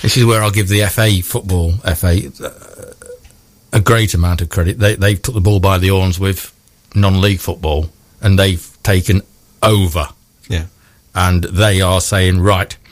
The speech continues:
Speaker 1: you win that, you're going there. You
Speaker 2: Yeah,
Speaker 1: win,
Speaker 2: yeah.
Speaker 1: you, you f-, finish bottom, you're going down.
Speaker 2: Mm.
Speaker 1: It's our decision. We're doing it. No closed shops."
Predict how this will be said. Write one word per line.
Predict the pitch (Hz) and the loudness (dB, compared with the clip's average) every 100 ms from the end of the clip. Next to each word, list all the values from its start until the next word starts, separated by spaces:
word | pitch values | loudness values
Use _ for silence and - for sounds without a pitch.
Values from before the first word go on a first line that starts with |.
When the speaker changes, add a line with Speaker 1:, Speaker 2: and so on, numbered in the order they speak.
| - _ - - | -20 _ -20 -4
Speaker 1:
you | 98 104 | 0 2
win | 98 92 | 2 2
that, | 95 - - | 0 -4 -4
you're | 95 92 | -2 0
going | 87 87 | 2 2
there. | 87 80 - _ | 2 0 -4 _
You | 107 131 | 0 2
Speaker 2:
Yeah, | |
Speaker 1:
win, | 170 101 | 2 0
Speaker 2:
yeah. | 135 | -2
Speaker 1:
you, | 92 101 92 - | 0 0 0 -2
you | 101 104 | 0 0
f-, | - - _ - | -2 -12 _ -4
finish | 98 87 | 0 2
bottom, | - 98 104 - - | 0 0 -2 -4 -4
you're | 101 101 | 0 0
going | 85 92 87 | 2 2 2
down. | 90 78 73 _ - | 2 0 -6 _ -2
Speaker 2:
Mm. | 95 98 | -2 0
Speaker 1:
It's | 101 110 | -2 0
our | 104 | 2
decision. | 90 87 92 90 85 _ _ _ - | 2 0 0 0 0 _ _ _ -2
We're | 104 95 | 2 2
doing | 87 90 80 | 2 0 0
it. | - _ | -4 _
No | 101 120 113 | 0 2 0
closed | - 95 - | -2 -4 -2
shops." | 78 90 - | -4 -6 -8